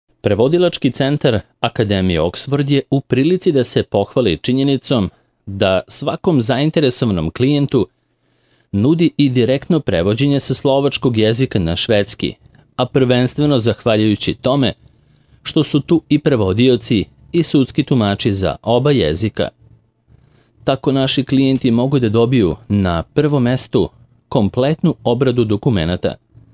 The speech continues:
što je i vrlo važna informacija,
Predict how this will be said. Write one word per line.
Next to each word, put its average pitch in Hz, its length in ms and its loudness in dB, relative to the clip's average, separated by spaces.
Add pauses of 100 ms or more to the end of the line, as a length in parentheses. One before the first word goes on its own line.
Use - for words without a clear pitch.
(180)
što - 280 -2
je 82 220 0
i 76 40 -2
vrlo 95 340 0
važna 113 380 0
informacija, 120 720 0